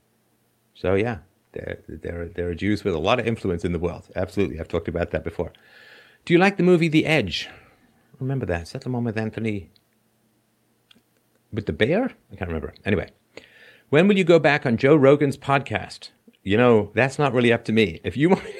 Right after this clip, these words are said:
if you want me to go back on Joe Rogan's podcast, I will go back on Joe Rogan's podcast.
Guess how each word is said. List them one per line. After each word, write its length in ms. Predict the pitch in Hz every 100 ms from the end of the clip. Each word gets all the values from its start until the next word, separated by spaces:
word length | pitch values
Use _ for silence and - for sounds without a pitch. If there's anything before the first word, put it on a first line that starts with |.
| - -
if 120 | 190
you 120 | 202
want 120 | 208
me 60 | 214
to 60 |
go 160 | 190 175
back 300 | 160 165 151
on 100 | 131
Joe 160 | 135 135
Rogan's 360 | 127 127 117
podcast, 500 | - 113 110 98 101 -
I 140 | 135
will 100 | 147
go 140 | 127
back 260 | 113 113 101
on 120 | 95
Joe 120 | 95
Rogan's 340 | 92 95 92 85
podcast. 500 | 98 92 92 71